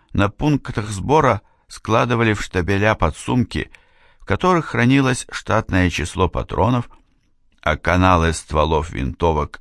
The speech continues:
и пулемётов имели ещё довоенную смазку.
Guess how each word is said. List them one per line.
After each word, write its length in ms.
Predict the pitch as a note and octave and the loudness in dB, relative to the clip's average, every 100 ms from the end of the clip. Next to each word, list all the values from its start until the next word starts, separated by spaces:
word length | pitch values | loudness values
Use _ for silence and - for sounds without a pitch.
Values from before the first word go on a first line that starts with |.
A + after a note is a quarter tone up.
| - | -8
и 140 | D2+ | -6
пулемётов 760 | - - A1 C#2+ A2+ - - - - _ _ - - | -6 -8 -4 0 0 0 -8 -10 -20 _ _ -12 -4
имели 340 | C#3+ F#3 - | 0 0 0
ещё 520 | - - - C3 B2 - _ - | -2 -4 -2 -2 -2 -8 _ -2
довоенную 800 | G#2+ G#2 G2+ G#2+ A#2 G#2+ G2+ F#2+ | 2 4 4 4 4 4 2 0
смазку. 580 | D2+ D2+ A#1 - - | 0 0 -2 -8 -16